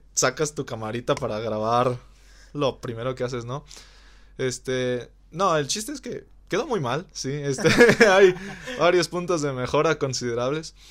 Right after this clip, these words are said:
pero aprendes,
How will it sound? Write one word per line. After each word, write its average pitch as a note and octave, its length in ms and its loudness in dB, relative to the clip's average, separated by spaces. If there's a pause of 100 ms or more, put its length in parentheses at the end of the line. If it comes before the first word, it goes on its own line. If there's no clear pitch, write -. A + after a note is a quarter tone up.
(680)
pero C#3 1000 2 (300)
aprendes, D3+ 540 -2